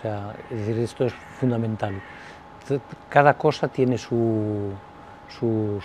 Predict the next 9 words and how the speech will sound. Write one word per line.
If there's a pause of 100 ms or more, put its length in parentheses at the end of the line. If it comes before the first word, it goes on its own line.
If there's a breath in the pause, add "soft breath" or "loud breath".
(140)
sus
reglas
de
juego, (280)
por
así
decir, (100)
¿no? (760 loud breath)
Entonces